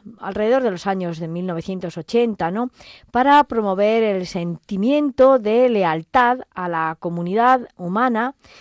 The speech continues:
en lugar de a las naciones, tribus y otros grupos tradicionales. Esta conciencia planetaria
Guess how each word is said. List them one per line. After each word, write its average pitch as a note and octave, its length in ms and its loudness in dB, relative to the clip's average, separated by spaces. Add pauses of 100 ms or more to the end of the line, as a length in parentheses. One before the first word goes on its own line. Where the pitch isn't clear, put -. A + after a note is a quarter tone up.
(300)
en C#4 200 0
lugar A3+ 360 0
de A#3+ 280 2
a E3 140 2
las D#3 240 -6
naciones, A3 840 -2
tribus A#3+ 560 -2
y F3+ 140 0
otros F#3+ 320 -4
grupos G3 480 -2
tradicionales. D#3 880 -10 (600)
Esta D4 380 2
conciencia B3 720 0
planetaria A3 840 0